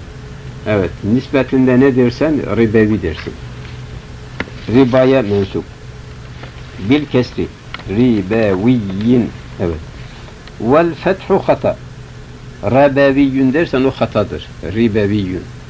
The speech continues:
Demek öyle de diyenler var. Rabevi o hatadır.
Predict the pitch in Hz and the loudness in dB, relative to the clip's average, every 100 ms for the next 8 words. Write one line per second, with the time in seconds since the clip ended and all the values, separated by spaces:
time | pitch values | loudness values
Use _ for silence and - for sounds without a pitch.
0 | - - - - - - - - 107 120 | -16 -16 -16 -16 -18 -16 -10 -4 -2 -2
1 | - 107 110 110 104 95 107 104 101 101 | 0 2 4 4 2 0 2 2 2 2
2 | 113 156 107 110 104 110 135 240 - - | 2 2 2 0 2 4 4 2 -4 -16
3 | - - 139 123 107 - 78 78 - | -18 -6 -4 -2 -4 -6 -8 -10 -14